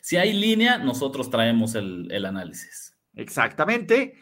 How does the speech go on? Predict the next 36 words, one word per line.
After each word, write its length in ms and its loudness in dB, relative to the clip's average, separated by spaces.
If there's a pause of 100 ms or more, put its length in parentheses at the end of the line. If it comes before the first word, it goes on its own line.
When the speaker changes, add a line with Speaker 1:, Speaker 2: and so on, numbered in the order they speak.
(160)
Speaker 2:
Y 120 6
evidentemente 640 2
también, 380 -8
si 100 -18
quieren 240 -8
más 180 -6
contenido 440 -6
de 60 -4
N 80 -2
F 120 0
L, 140 4
aquí 180 -2
abajo 360 0
todos 180 0
los 160 -6
canales 420 -2
de 320 0 (300)
Ulises 640 2
Arada, 580 2
Twitch, 480 -2 (140)
Twitter, 560 0 (100)
Facebook, 560 -2
YouTube, 540 0
toda 200 6
la 140 6
onda. 460 -2
Ahí 200 -6
también 220 -12
vamos 200 -10
a 20 -20
estar. 280 2 (380)
Mi 140 -4
queridísimo 560 4
Rich, 400 4
por 180 -6
favor, 440 4